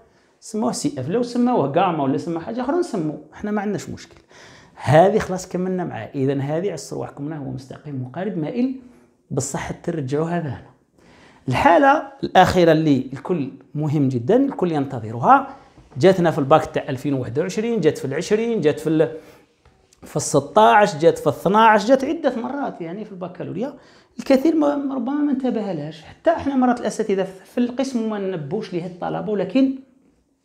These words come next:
جينا في الباك. شوفوا معايا، قال لنا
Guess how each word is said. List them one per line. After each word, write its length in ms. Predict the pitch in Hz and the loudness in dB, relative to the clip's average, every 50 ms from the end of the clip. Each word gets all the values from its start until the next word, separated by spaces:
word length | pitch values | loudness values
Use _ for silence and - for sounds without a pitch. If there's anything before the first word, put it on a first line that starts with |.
| _ _ _ _ _ _ _ _ - | _ _ _ _ _ _ _ _ -14
جينا 180 | - 127 123 156 | -10 -8 -8 -8
في 80 | - | -8
الباك. 360 | 160 127 - - - _ _ _ _ _ _ _ _ _ _ _ _ _ - - - - - - _ | -10 -12 -12 -14 -18 _ _ _ _ _ _ _ _ _ _ _ _ _ -20 -20 -20 -20 -20 -18 _
شوفوا 220 | - - 269 277 277 | 0 2 4 6 6
معايا، 340 | 233 220 247 277 330 370 370 - - - - _ _ _ _ _ _ _ | 8 8 8 8 6 4 2 -4 -12 -20 -20 _ _ _ _ _ _ _
قال 220 | - 247 240 233 226 | 8 8 8 8 6
لنا 300 | 240 262 302 320 349 | 0 0 0 0 -2